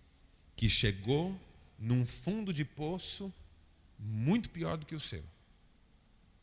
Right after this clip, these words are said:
mas que tateou nas paredes do poço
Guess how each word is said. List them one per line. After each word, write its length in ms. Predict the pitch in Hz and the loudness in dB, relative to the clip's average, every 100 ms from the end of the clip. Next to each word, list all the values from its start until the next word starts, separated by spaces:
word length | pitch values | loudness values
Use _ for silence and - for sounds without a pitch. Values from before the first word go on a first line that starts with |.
| - - - - - - - _ - - - | -20 -20 -20 -20 -20 -20 -20 _ -20 -20 -12
mas 280 | - 104 - | 0 2 2
que 100 | - | -2
tateou 640 | - 113 - - 117 135 | -2 -2 0 0 2 0
nas 240 | 147 139 - | 0 -2 -2
paredes 460 | - 107 117 120 | -2 -2 -2 -2
do 100 | 101 | -4
poço 560 | 120 - 90 85 - - | -6 -2 -2 -2 -6 -6